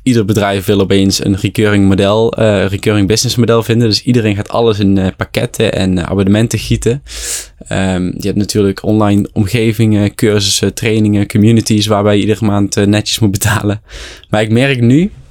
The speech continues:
eh, het laatste jaar eigenlijk, dat, dat iedereen een beetje abonnementen moe aan het, aan het worden is. Dus, eh,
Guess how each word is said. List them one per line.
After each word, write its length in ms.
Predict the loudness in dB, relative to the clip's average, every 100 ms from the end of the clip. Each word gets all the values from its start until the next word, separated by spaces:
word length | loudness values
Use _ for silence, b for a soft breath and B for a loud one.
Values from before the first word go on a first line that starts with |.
| b b b b -20 -16
eh, 120 | -4 0
het 160 | 0
laatste 380 | 0 0 -2 0
jaar 300 | 2 2 0
eigenlijk, 340 | 0 0 0
dat, 240 | 0 -2 -4
dat 180 | -8 -2
iedereen 280 | 0 2 2
een 80 | 2
beetje 240 | 0 -2
abonnementen 540 | 0 2 2 2 0
moe 240 | 0 2 2
aan 60 |
het, 240 | -2 -4 -4
aan 100 | -2
het 80 | 0
worden 320 | 0 0 -2
is. 160 | -2
Dus, 240 | -2 -2 -4 B B B B -4
eh, 200 | 0